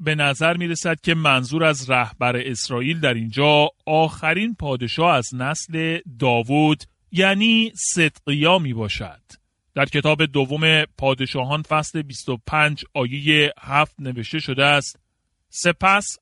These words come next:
پسران صدقیا را در جلوی چشمانش کشتند و چشمان خودش را نیز از کاسه درآوردند و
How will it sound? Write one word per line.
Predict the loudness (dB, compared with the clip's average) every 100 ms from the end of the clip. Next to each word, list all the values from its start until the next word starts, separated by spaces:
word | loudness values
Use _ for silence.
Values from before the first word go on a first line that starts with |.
| _
پسران | -8 -4 0 0 2 0 -4
صدقیا | -4 -4 -6 -6 -4 0 2
را | 4 2 2
در | 2
جلوی | 0 -2 -2 0 -2
چشمانش | -2 -4 -4 -4 -2 0 -2 -2
کشتند | -4 -2 2 4 4 0 -6 _ _ _
و | -6
چشمان | -2 -2 -2 -2 0 0
خودش | 0 0 0 0
را | 0 0
نیز | 0 0 -2 -4 _ _ -2
از | 0 0
کاسه | -4 -6 -4 -4
درآوردند | -4 0 2 2 2 2 2 2 0 -6 -12 _ _ _ _
و | -4